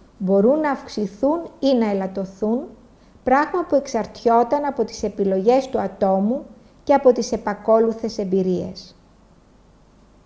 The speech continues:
Τα ακασικά αρχεία δρούν σαν μια γιγαντιαία βάση δεδομένων ενός κομπιούτερ, αποθηκεύοντας μνήμες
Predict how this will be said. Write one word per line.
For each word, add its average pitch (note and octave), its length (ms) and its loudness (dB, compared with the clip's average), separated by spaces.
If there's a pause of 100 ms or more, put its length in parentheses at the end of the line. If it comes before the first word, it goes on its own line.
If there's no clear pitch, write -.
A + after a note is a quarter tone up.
(1000)
Τα A#3+ 140 4
ακασικά B3+ 580 0
αρχεία B3+ 720 -2 (280)
δρούν A#3 460 4
σαν B3+ 280 -2
μια A#3 180 4
γιγαντιαία G#3 840 2
βάση A3+ 400 -2
δεδομένων G3 840 -2 (100)
ενός A3 320 -2
κομπιούτερ, G3 720 -2 (580)
αποθηκεύοντας D4 1000 2
μνήμες A#3+ 840 2